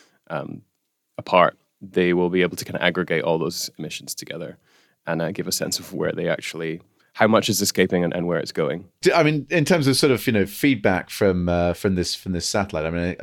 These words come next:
Speaker 2: obviously it's, it sounds like a, like a really important step forwards. But in terms of sort of how they see that data being used, is it, is it gonna be sort of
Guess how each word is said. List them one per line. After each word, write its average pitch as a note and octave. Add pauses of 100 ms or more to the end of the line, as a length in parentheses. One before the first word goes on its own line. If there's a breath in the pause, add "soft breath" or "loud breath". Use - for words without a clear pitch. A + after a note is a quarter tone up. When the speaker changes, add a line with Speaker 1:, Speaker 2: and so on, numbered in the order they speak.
(100)
Speaker 2:
obviously G#2
it's, -
it G#2+
sounds G#2
like F2
a, F2
like F2
a F#2+
really F2
important E2+
step F#2
forwards. E2+ (460 loud breath)
But A#2+
in B2+
terms C#3+
of C3+
sort C3+
of G#2+
how C#3
they A#2+
see A#2+
that G#2+
data A2+
being G2
used, G2+
is G#2+
it, G#2 (240 loud breath)
is A#2+
it B2+
gonna A#2+
be A#2
sort A2
of -